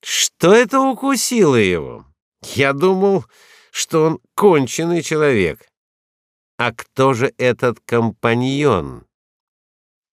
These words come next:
"Не знаю. Должно быть какой-нибудь делец из Восточных Штатов". "Ну, конечно, в нем-то все дело.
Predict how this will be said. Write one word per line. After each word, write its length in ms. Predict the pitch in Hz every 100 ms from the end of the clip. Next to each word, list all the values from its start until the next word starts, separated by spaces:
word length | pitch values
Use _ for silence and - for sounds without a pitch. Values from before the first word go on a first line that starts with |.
| _
"Не 240 | 104 131
знаю. 760 | 156 165 175 131 92 87 101 113 _ _ _ _ _ - _
Должно 580 | 76 87 127 139 147
быть 220 | 131 151 -
какой-нибудь 720 | - - 151 143 143 160 139
делец 540 | 135 170 147 139 -
из 160 | 156 151
Восточных 800 | 175 175 - 160 135 - 190 160
Штатов". 680 | - - 120 - 76 _ _ _ _ _ _ _
"Ну, 380 | 101 123 156 151 - _ _ _ _ _ _ _ _ _
конечно, 840 | - 98 98 95 87 - - 60 58 _ _ _
в 180 | 67 82
нем-то 640 | 135 180 196 196 156 156
все 260 | 123 - 127
дело. 460 | 104 104 80 69